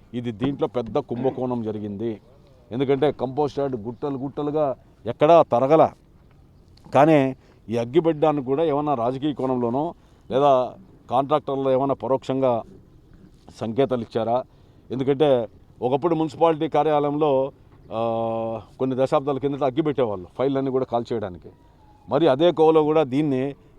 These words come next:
ఆ, బయో మైనింగ్ చేయలేని పరిస్థితిలో కనీసం కొంతన్నా కంపోస్టు తగ్గుతుంది ఈ చెత్త అంతా,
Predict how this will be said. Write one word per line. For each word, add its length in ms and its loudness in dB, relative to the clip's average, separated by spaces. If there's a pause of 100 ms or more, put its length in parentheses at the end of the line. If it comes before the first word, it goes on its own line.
ఆ, 40 -10
బయో 360 2
మైనింగ్ 460 -2 (1040)
చేయలేని 320 0
పరిస్థితిలో 640 0 (280)
కనీసం 340 0
కొంతన్నా 400 -2
కంపోస్టు 760 -4 (400)
తగ్గుతుంది 580 -4 (160)
ఈ 40 -14 (100)
చెత్త 180 -2
అంతా, 340 0